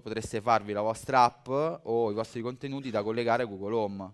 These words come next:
e quindi quando cerchi chi è Alberto Sgorbati dici: "Ok, Alberto Sgorbati è", oppure ti dà la, l'app che hai, eh, hai legato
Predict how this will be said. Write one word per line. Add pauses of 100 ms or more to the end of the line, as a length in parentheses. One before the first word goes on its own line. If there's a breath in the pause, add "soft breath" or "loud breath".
(120)
e
quindi
quando
cerchi
chi
è
Alberto
Sgorbati
dici:
"Ok,
Alberto
Sgorbati
è",
oppure
ti
dà
la,
l'app
che (1300 loud breath)
hai,
eh,
hai
legato